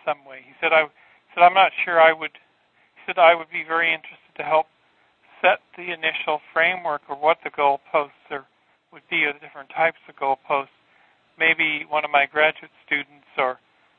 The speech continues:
colleagues would be the ones that would be looking in every year if this was presented." So, in a way, it's, it, it's a prize of a different sort. It's what you'd get in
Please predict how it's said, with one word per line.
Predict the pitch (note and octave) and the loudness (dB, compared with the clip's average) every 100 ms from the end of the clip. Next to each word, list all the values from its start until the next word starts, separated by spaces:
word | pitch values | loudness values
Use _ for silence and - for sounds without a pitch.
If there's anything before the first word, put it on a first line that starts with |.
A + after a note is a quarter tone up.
| _ - | _ 4
colleagues | D#3+ D#3 D#3+ C#3 _ | 6 4 -2 -10 _
would | D#3+ C#3+ - | -18 -14 -10
be | |
the | C#3+ C#3 | -6 0
ones | C#3+ C#3 D#3 | 0 -2 -10
that | - | -12
would | C#3 - | -14 -12
be | C#3 | -6
looking | C#3 D3 - C#3+ | -2 -2 -4 -2
in | C#3+ D3+ D3 C3+ | 2 2 2 -10
every | D3 C#3 C3+ C3 | -16 -14 -14 -16
year | C#3 D#3 D3 C#3 C3+ | -2 2 2 2 -2
if | - - | -10 -20
this | - | -20
was | D#3 - - | -20 -20 -20
presented." | C#3 - C#3+ C#3 B2+ _ | -20 -14 -14 -14 -20 _
So, | D#3+ D3 _ _ _ _ | -6 -6 _ _ _ _
in | F3 | -4
a | E3 | 0
way, | F3+ A3 F#3+ | 2 4 2
it's, | D3 _ _ _ - | 0 _ _ _ -12
it, | D3+ _ _ | -12 _ _
it's | D#3+ - _ _ - | -20 -20 _ _ -20
a | - - | -20 -2
prize | F#3+ F#3+ G3+ F3 | 6 6 4 -4
of | D3+ | -10
a | - | -6
different | D#3 - D3+ _ - | -6 -8 -18 _ -2
sort. | G3 E3+ D3 | 2 2 0
It's | - _ - | -10 _ -20
what | D#3+ - | -20 -20
you'd | D3+ - | -20 -6
get | D#3 D3 | -4 -4
in | C#3 | -10